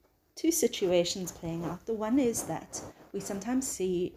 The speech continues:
the people responding to a promise or to a word from God. So specifically, good examples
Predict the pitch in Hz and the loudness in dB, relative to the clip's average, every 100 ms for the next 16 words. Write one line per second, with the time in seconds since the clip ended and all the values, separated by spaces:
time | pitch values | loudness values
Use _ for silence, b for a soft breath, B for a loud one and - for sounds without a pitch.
0 | - 185 - 180 196 180 160 - - 180 | -10 -12 -10 -8 -6 -4 -4 -8 -8 -6
1 | 190 196 214 240 - - - - 180 147 | -6 -6 -8 -8 -10 -10 -14 -8 -6 -6
2 | - - - 170 - 180 170 175 170 - | -6 -8 -8 -8 -6 -4 -2 -2 -2 -6
3 | 180 131 90 220 - b b b b - | -10 -8 -10 -12 -16 b b b b -10
4 | 165 - - 202 190 190 185 175 175 180 | -6 -2 -2 -2 -4 -2 -2 -2 -4 -4
5 | 170 180 170 175 170 | -2 -2 -2 -4 -4